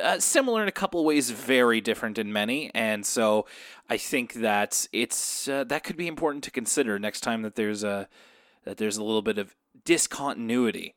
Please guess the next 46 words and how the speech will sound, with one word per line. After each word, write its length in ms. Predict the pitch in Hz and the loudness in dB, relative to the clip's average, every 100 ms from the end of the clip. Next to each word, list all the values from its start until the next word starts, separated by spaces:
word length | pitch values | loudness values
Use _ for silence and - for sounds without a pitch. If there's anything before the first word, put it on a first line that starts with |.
| _ | _
or 120 | - | -10
something 340 | 104 107 90 85 | -4 -4 -6 -12
to 120 | - | -8
that 120 | 85 | -8
effect. 480 | - - 87 - - _ _ | -8 -8 -8 -8 -12 _ _
So 140 | - - | -12 -4
thank 220 | 156 196 | -4 -2
you 80 | 131 | -4
for 120 | 87 | -6
that 160 | 73 | -10
one. 160 | 78 82 _ _ - - | -12 -18 _ _ -10 0
And 180 | 143 | 2
this 140 | 156 156 | 2 2
last 260 | 156 185 | 2 2
one 160 | 185 165 | 0 0
is 260 | 147 147 - | 2 2 0
from 440 | - 139 131 139 - | 0 2 4 0 -8
Funith. 800 | - - 127 131 139 123 - - | -14 -14 0 2 4 2 -2 -12
Thank 460 | - - 123 123 - | -20 -12 -6 -4 -2
you 80 | 117 | -2
for 140 | 123 | -2
the 80 | 110 | -2
pronouncer. 520 | - 110 104 - 110 | -2 -2 -2 0 0
I 40 | |
really 280 | 104 117 113 | 0 2 2
appreciate 480 | 110 123 104 110 104 | 2 0 0 2 2
it. 100 | 104 | 2
S-, 160 | - 139 - - - - | 0 -2 -4 -14 -16 -2
uh, 220 | - 143 | 4 4
guys, 360 | 143 165 165 135 | 6 6 6 4
if, 280 | - 147 - | 0 -2 0
if, 340 | - 147 - 143 | 0 2 0 2
uh, 120 | 135 | 2
you, 420 | 131 135 135 135 | 2 0 0 0
if 240 | - 131 113 | 0 -2 2
you 80 | 139 | 0
ever 140 | 175 | 2
wanna 180 | 170 165 | 0 2
make 180 | 151 139 | 0 0
sure, 380 | - 139 127 | 0 2 4
again, 380 | 120 113 123 120 - - - - | 2 2 0 0 -6 -18 -20 -10
I, 300 | - 107 110 | 0 2 4
I 60 | 104 | 2
feel, 400 | - 135 127 120 | 0 2 2 2
I 120 | - 107 | 0 -4
f-, 280 | - - | -4 -12